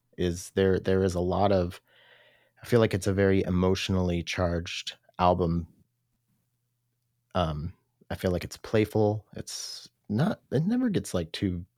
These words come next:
sad or somber, but I feel like there's playful aspects of it. There's joyous aspects of it and, you know, contemplative. Um, yeah, so that makes sense. It seems like, it does seem like the,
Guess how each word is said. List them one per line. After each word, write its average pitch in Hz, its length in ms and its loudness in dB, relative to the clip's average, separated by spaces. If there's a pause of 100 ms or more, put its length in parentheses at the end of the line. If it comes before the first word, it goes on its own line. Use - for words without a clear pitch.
(100)
sad 90 580 -2
or 80 100 -4
somber, 92 540 -2
but 90 100 -4
I 92 60 0
feel 101 160 -2
like 101 120 -2
there's 87 160 -4
playful 120 640 0
aspects 110 540 -2
of 110 100 0
it. 110 240 0 (420)
There's 92 180 -4
joyous 98 520 4
aspects 92 520 -2
of 92 80 2
it 90 140 -2
and, 85 180 -6 (280)
you 85 140 -6
know, 76 220 -10
contemplative. 92 1000 -4 (540)
Um, - 380 -8 (560)
yeah, 104 260 0 (160)
so - 180 0
that 131 100 6
makes 120 220 2
sense. - 520 0
It - 160 -4
seems 113 300 2
like, 101 340 0 (140)
it 101 180 0
does 123 220 4
seem 120 260 4
like 98 340 2
the, 92 280 0